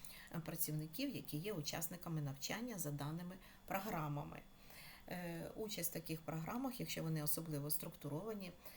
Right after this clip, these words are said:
збільшує знання і практику поведінки клініцистів. Звичайно, що програми мають викладатися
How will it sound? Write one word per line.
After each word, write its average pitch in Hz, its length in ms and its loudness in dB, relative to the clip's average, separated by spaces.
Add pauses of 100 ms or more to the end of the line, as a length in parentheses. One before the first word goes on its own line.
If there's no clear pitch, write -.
(220)
збільшує 165 760 2
знання 160 360 4 (120)
і - 60 0
практику 196 520 -2
поведінки 160 640 -2 (280)
клініцистів. 175 720 2 (600)
Звичайно, 196 520 4
що 165 160 2
програми 165 460 2
мають 151 480 0
викладатися 156 960 2